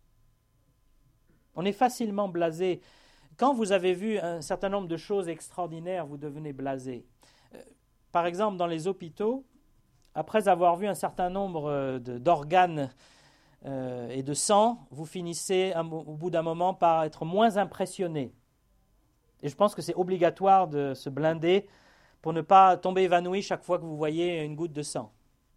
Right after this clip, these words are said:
Quand on voit des paysages extraordinaires, on finit par, euh, ne plus les remarquer.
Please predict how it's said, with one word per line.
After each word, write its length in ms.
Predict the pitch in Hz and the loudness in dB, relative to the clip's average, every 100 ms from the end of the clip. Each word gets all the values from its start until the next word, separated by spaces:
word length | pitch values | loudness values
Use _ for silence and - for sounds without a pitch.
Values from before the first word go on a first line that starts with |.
| _ _ _ _ _ _ _ _ _ _ _ _ _ _ _ _ _ _ _ - _ _ _ _ _ _ _ _ _ - | _ _ _ _ _ _ _ _ _ _ _ _ _ _ _ _ _ _ _ -20 _ _ _ _ _ _ _ _ _ 4
Quand 220 | 262 254 | 6 6
on 80 | 220 | 2
voit 220 | 202 220 | 4 4
des 120 | 208 | 4
paysages 440 | 220 214 185 208 | 4 4 6 4
extraordinaires, 580 | 190 - 202 185 185 214 | 2 -4 -4 -2 0 -2
on 60 | 185 | -2
finit 320 | 180 180 190 | -6 -8 -6
par, 280 | 185 165 151 | 2 2 2
euh, 240 | 147 143 135 | 0 0 -4
ne 140 | 143 160 | -6 -6
plus 220 | - 190 | -4 0
les 120 | 190 | 4
remarquer. 640 | 175 180 175 - 185 160 | 4 4 2 0 0 0